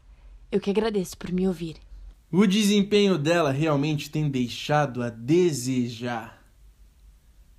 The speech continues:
Speaker 2: Eu não acho que ela continua qualificada para ocupar o cargo atual. Você, por outro lado,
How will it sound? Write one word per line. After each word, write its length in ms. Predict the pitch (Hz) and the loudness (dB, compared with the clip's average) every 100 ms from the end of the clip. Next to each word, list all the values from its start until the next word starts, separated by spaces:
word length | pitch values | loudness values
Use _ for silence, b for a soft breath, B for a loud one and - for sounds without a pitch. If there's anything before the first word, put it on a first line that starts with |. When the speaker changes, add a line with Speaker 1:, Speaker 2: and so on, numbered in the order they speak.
| _ | _
Speaker 2:
Eu 160 | 135 160 | -4 -2
não 120 | 170 | 0
acho 320 | 170 156 - | 0 -2 -4
que 80 | 151 | -4
ela 120 | 139 | -4
continua 480 | 143 147 151 147 143 | -2 -6 -2 -4 -2
qualificada 680 | 147 135 135 127 143 127 123 | -2 -4 -6 -4 -4 -2 -6
para 100 | 120 | -10
ocupar 320 | - 135 127 | -8 -6 -6
o 80 | - | -6
cargo 300 | 127 123 120 | -6 -6 -10
atual. 500 | 107 120 110 - - - _ _ _ - - - - _ - | -10 -10 -10 -12 -20 -20 _ _ _ -20 -20 -20 -20 _ -8
Você, 580 | 135 135 135 - 190 247 | -2 -2 -2 -2 -2 -2
por 220 | - 139 | -4 -4
outro 320 | 135 135 127 | -4 -4 -6
lado, 400 | 127 139 180 | -4 -4 -6